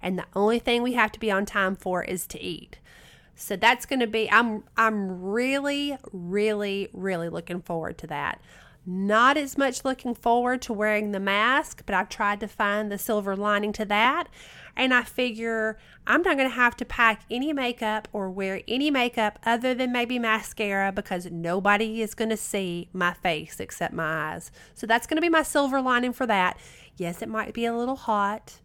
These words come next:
a little warm, but it's gonna be okay. It's gonna be all right.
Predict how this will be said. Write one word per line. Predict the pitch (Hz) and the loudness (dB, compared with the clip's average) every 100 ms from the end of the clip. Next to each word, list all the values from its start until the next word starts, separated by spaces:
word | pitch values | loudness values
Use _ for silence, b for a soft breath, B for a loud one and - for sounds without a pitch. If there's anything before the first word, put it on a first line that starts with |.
| _ | _
a | |
little | 196 220 | -8 -6
warm, | 220 220 208 196 214 240 b b b - | -2 -2 0 -2 -4 -8 b b b -2
but | 330 | -2
it's | - | 0
gonna | 370 359 | 0 2
be | 359 370 | 2 2
okay. | 381 427 453 359 180 - _ _ | 2 2 0 -2 -8 -14 _ _
It's | 208 196 | -8 -8
gonna | - 202 | -6 -6
be | 214 | -4
all | 214 233 247 | -2 -2 -4
right. | 202 185 - | -6 -10 -16